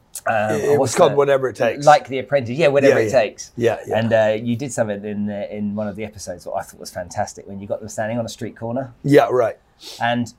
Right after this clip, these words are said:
Speaker 2: You would like that. You,
Speaker 1: y-
Speaker 2: you would.
Speaker 1: Totally into
Speaker 2: Yeah,
Speaker 1: that,
Speaker 2: right.
Speaker 1: you know. And then, and also in the gym as well when you were pushing them with the boxing,
Speaker 2: Yeah, yeah,
Speaker 1: boxing
Speaker 2: yeah,
Speaker 1: gloves
Speaker 2: yeah.
Speaker 1: on. How did you find the people for that? Was it easy to, or?
Speaker 2: You know, what happened out of that show was we, we had a problem in America hiring people.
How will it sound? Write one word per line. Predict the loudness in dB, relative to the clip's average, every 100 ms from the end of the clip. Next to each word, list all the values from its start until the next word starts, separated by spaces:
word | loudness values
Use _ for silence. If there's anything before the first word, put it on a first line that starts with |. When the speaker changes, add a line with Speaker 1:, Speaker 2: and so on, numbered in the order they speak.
| _
Speaker 2:
You | -4 2
would | 4
like | 6 2 0
that. | -8 -6
You, | -8 -8
Speaker 1:
y- | -8 -6
Speaker 2:
you | -2 0
would. | 0 -4 -12 -14 _
Speaker 1:
Totally | 4 4 4 -2 -6
into | -4 0
Speaker 2:
Yeah, | 2 4
Speaker 1:
that, |
Speaker 2:
right. | 2
Speaker 1:
you | 2
know. | 0 -2 -2
And | -2 0
then, | 0 -2
and | -2
also | -4 -2 -4
in | -4 -8
the |
gym | -8 -8 -8
as | -6
well | -4 -4
when | -10
you | -16
were |
pushing | -14 -14 -14 -14
them | -14
with | -16
the | -6
boxing, | -4 -4 -8 -4
Speaker 2:
Yeah, |
yeah, | 0
Speaker 1:
boxing | 0 -4 -6
Speaker 2:
yeah, |
Speaker 1:
gloves | -6 -8
Speaker 2:
yeah. | -8
Speaker 1:
on. | -10 -16 _ _ _ -18
How | -6 -4
did | -4
you | -4
find | -2
the | -2
people | -6 -10 -14
for | -12
that? | -12 -10
Was | -12
it | -12
easy | -12 -12
to, | -12 -8
or? | 2
Speaker 2:
You | 4
know, | 6 6
what | 6 2
happened | 2 0 0
out | 0 -2
of |
that | -2 -6
show | 6 8 8
was | 4 -2 -4
we, | -4 -4 -4 -2
we | 2
had | 4
a | 2
problem | 4 4 2
in | -4
America | -4 -2 0 -2
hiring | -2 -2 -4 -6
people. | -8 -8 -16